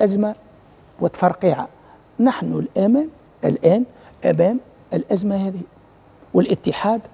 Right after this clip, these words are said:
عنده علم بذلك، والسيد الأمين العام في الهيئة الإدارية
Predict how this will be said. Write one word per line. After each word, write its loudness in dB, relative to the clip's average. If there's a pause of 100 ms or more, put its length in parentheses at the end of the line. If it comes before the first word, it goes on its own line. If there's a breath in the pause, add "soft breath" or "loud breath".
(300)
عنده -4
علم 4
بذلك، -2 (340 soft breath)
والسيد 2
الأمين 4
العام 0 (1040)
في 0 (520 soft breath)
الهيئة 2
الإدارية -2